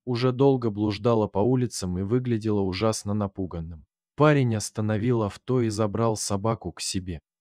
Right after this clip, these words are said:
Сначала питомец был очень напуган, но постепенно начал доверять мужчине. Когда животное позволило Лайонелу подойти ближе, тот заметил записку, прикреплённую к ошейнику. Её содержание проникло в душу мужчины.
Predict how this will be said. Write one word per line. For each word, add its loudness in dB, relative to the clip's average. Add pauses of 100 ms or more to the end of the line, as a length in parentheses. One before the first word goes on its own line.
(160)
Сначала 2
питомец 0
был 2
очень 0
напуган, -2 (120)
но 0
постепенно 0
начал 0
доверять 0
мужчине. -4 (300)
Когда 2
животное 2
позволило 2
Лайонелу 2
подойти -2
ближе, -2
тот 0
заметил 0
записку, -4
прикреплённую 0
к -4
ошейнику. -4 (280)
Её 2
содержание 0
проникло -2
в -10
душу -4
мужчины. -4